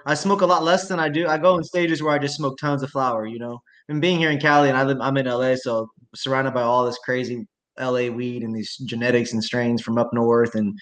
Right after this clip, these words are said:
you guys, uh, you know, all the crazy greenhouse mix light, outdoor, all this stuff. I love it all. I never smoked this before I got here, you know? And so every, every part of what you're talking about, I really am attracted to because it is niche. This is craft.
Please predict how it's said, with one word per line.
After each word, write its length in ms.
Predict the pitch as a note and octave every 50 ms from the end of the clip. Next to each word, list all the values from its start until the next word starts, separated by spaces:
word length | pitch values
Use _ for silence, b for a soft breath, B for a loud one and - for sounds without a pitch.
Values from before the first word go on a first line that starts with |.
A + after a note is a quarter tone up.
| B B B B B B
you 180 | - B2 B2+ B2
guys, 460 | B2+ B2 A#2+ A#2+ A#2+ A#2+ A#2+ A2+ B2+
uh, 120 | A#2+ A2+ -
you 80 | C3 C3
know, 100 | B2 A#2+
all 200 | A#2 B2 B2+ A#2+
the 100 | A#2+ A#2
crazy 340 | G#2+ A#2+ C3 B2+ B2+ A#2+ A#2
greenhouse 520 | A2 A#2+ C3 C3 B2 C3+ C3 B2+ A#2+ - B2+
mix 240 | B2+ B2+ B2+ -
light, 240 | B2+ B2 B2 B2 A2+
outdoor, 480 | A#2 B2 B2+ A2 B2 B2 B2 B2 B2 A#2+
all 160 | A#2+ B2+ B2
this 100 | A#2 A2
stuff. 160 | - B2+ G#2+
I 80 | A#2 C#3
love 220 | C3+ C#3 C#3 -
it 60 | B2+
all. 220 | - - - G#2 - B B B B
I 160 | A#2 C3+ D3
never 220 | D3 D3 C#3 C#3
smoked 300 | C3+ C#3 C#3+ C3+ B2+ -
this 140 | - C3 B2
before 300 | - A#2 - - A#2+ A2+
I 40 | G#2+
got 160 | A2+ A#2 A#2
here, 160 | A2+ B2+ B2+ C3 C3+
you 100 | B2+ B2+
know? 220 | C3 C#3 C#3 C#3 B B B B B B B B B B
And 180 | - B2 B2 A#2
so 360 | A#2+ C3+ B2+ B2 B2 A#2+ A#2+ B B B B B B B B - - - -
every, 340 | D#3 D3+ C#3+ D#3+ D#3+ D3+ -
every 260 | C#3 D3+ D#3 E3 D3
part 240 | C3+ C#3+ D#3 D3+ C#3+
of 80 | C3+
what 140 | B2+ C3+ C3
you're 100 | C3 C3+ - -
talking 280 | D3+ C#3+ C3 - C3+ C3
about, 200 | B2 B2+ B2 B2
I 120 | C3+ C#3
really 360 | C3+ B2 C3 C#3 C#3 C#3 C3+
am 100 | C3 B2
attracted 440 | B2+ - - C#3 C3+ C3 - C#3 -
to 160 | - C3 A#2+
because 520 | G#2+ C3 A2 - C#3+ B2+ B2 B2 A#2+ A#2+ -
it 140 | - D3+ C#3+
is 260 | C#3 D3+ E3+ D#3+ C#3
niche. 520 | C3+ B2+ B2+ B2 A2+ G#2+ G2 - - - - -
This 340 | C#3 C3+ D3 D#3 D3+ D3 -
is 280 | C#3+ D3+ D3 C#3+ -
craft. 640 | - - - C#3+ D3 D3+ C3 G2+ - - - - -